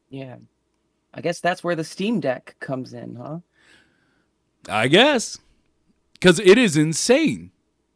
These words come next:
Speaker 1: Yeah.
Speaker 2: It, it, it's insane. Like, you're literally going,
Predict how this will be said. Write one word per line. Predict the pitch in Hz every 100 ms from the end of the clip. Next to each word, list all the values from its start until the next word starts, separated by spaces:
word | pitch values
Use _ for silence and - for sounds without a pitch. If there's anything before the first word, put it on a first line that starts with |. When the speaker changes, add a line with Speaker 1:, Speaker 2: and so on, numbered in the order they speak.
| _ _
Speaker 1:
Yeah. | 135 131 -
Speaker 2:
It, | 240 -
it, | 247 254
it's | 233 208
insane. | 233 190 - 330 269 160
Like, | 165 151
you're | 247
literally | 202 220 262 254 240 226
going, | 233 233 165